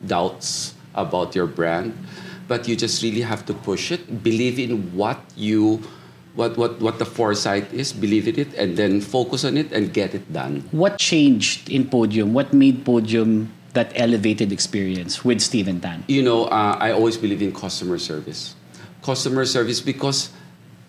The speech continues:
Speaker 1: if you have the same type of restaurant in your mall and in your competitor mall, it tastes the same. So what will be the difference?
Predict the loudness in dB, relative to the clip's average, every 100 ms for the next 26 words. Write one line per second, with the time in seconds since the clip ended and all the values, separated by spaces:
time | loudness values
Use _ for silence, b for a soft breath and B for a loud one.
0 | -10 -2 0 0 -2 0 0 0 0 -2
1 | 0 2 4 4 4 4 2 -4 -20 -20
2 | -20 -20 -14 -4 0 0 -2 -8 -2 0
3 | 0 -2 -12 -14 -18 -6 0 0 0 0
4 | 2 4 2 0 -6 -20 -20 -20 -8 -2
5 | 0 2 2 4 2 2 2 0 -2 -4
6 | -2 0 4 6 6 4 2 0 -4 -2
7 | -2 -2 -2 0 2 0 0 -4 -6 -12
8 | -18 -20 -20 -20 -20 -20 -20 -16 -4 -4
9 | 0 0 0 -2 -4 -2 0 0 -2 -6
10 | -12 -20 -20 -20 -20 -20 -20 -8 0 2
11 | 2 0 -2 2 4 4 2 0 0 -2
12 | -4 -10 -4 -2 0 -2 -4 -6 -8 -12